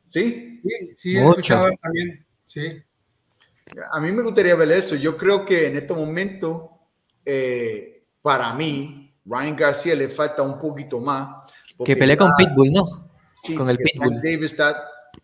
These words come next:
Speaker 1: Tank Davis está, ya está hecho, ¿tú me entiendes? Y ya es un hombre que,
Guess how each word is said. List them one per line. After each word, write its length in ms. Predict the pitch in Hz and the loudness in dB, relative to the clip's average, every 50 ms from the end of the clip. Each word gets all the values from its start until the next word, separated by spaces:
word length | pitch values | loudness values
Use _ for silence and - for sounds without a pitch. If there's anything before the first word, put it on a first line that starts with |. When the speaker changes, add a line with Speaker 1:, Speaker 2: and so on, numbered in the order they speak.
| _ _ _ _ _ | _ _ _ _ _
Speaker 1:
Tank 220 | - 143 151 156 143 - - | -6 -4 -4 -4 -8 -6 -4
Davis 280 | 185 175 175 170 170 165 | -2 -2 0 -2 -2 -4
está, 140 | - 160 | -2 -2
ya 140 | 147 151 160 | 0 0 0
está 220 | 156 - 147 135 135 | 0 0 0 2 2
hecho, 320 | 151 156 - - - 110 95 - - _ _ _ _ | 2 0 -2 -6 -10 -10 -12 -14 -18 _ _ _ _
¿tú 100 | - 127 | -12 -8
me 120 | 135 147 147 | -6 -6 -6
entiendes? 440 | 143 147 156 165 165 156 170 170 | -6 -6 -6 -6 -6 -4 -4 -4
Y 100 | 143 120 | -4 -2
ya 160 | 120 127 131 139 | -2 0 0 0
es 120 | 139 - | 0 0
un 220 | 143 147 147 147 147 | -2 -4 -4 -2 -2
hombre 360 | 147 160 165 156 156 160 - | -2 -2 -2 0 -2 -2 -2
que, 460 | - 143 143 139 131 123 117 110 101 | -2 -2 0 0 0 0 -2 -4 -6